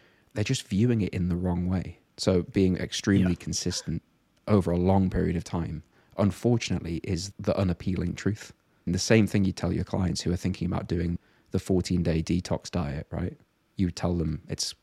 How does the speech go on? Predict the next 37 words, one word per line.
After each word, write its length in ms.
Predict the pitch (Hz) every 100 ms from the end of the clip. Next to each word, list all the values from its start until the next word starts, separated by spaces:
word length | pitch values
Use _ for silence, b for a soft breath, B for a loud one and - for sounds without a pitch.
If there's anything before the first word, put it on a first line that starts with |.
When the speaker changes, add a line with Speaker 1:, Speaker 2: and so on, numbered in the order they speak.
| _
Speaker 1:
calorie 320 | - 85 85
balance 340 | 82 82 85 -
and 80 | 95
progressive 380 | 87 87 -
overload, 440 | 90 87 85 92 92 _
probably. 360 | 92 - - - b b b b b b
It's 80 | _
the 60 | 104
same 180 | 92 87
with 100 | -
business. 420 | - 92 - - _ _ _ _ _ _ _ _ _
Speaker 2:
Number 200 | 120 113
four 340 | - 113 107 107 B B -
is 240 | 127 117 -
that 260 | - 123 -
they 200 | 202 120
are 220 | 110 110 -
action 360 | 117 - - 110
biased. 520 | 104 - 113 - - _ _ _ _ _ _
When 180 | 131 104
it, 180 | 98 - _ -
when 160 | 120
there's 120 | 110
a 40 | 110
choice 260 | 147 143
between 580 | - - - 117 113 113 b b b b b b b _
thinking 340 | - 139 127
about 220 | 113 104
something 420 | - 107 110 104 107
and 240 | - 98
just 260 | 104 101 - _ _ -
having 360 | - 123 117
a 40 | 110
go, 360 | 110 95 104 - - - -
just 180 | - 120
doing 280 | 110 110 107
a 160 | 98